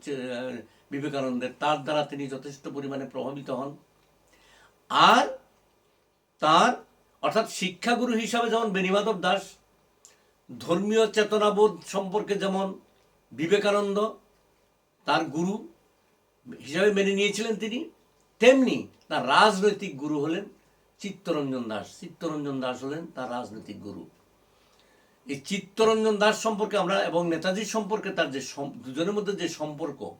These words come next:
সেই সম্পর্ক নিয়ে আমরা পরে একদিন আলোচনা করব। তো যাই হোক, সুভাষচন্দ্র বসু এইভাবে ভারতের স্বাধীনতা আন্দোলনের সঙ্গে থ্রো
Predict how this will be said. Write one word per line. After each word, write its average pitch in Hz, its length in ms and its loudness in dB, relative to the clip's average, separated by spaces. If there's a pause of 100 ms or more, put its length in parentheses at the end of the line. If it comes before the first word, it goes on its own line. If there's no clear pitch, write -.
(560)
সেই 160 240 -2
সম্পর্ক 170 480 -6
নিয়ে 165 240 -4
আমরা 147 120 -4
পরে 139 320 -4
একদিন 113 280 -6
আলোচনা 110 400 -8
করব। 107 320 -10 (400)
তো 147 100 -6
যাই 165 300 6
হোক, 170 200 4 (400)
সুভাষচন্দ্র 214 760 2
বসু 208 440 0 (380)
এইভাবে 175 400 2 (800)
ভারতের 170 480 0 (240)
স্বাধীনতা 180 520 -6
আন্দোলনের 156 760 -4
সঙ্গে 139 300 -4 (760)
থ্রো 170 180 -4